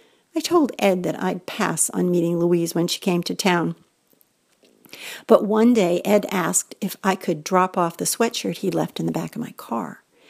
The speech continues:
He would be at work, but I could leave it with Louise. As I pulled up to the apartment, there was Louise.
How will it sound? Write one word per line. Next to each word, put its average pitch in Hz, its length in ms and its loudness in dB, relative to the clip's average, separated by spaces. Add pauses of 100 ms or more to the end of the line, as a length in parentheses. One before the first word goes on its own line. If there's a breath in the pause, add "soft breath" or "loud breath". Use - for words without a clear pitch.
(320 loud breath)
He 269 160 6
would 311 180 2
be 226 160 4
at 220 120 -2
work, - 340 -4
but 190 100 4
I 190 140 4
could 208 240 0
leave 180 240 0
it - 140 -10
with 170 260 -6
Louise. 180 560 -2 (1080 loud breath)
As 233 160 6
I 214 120 4
pulled 269 340 2
up 220 160 0
to - 100 -8
the 180 140 2
apartment, 175 600 0
there 165 200 4
was 190 240 0
Louise. 202 540 0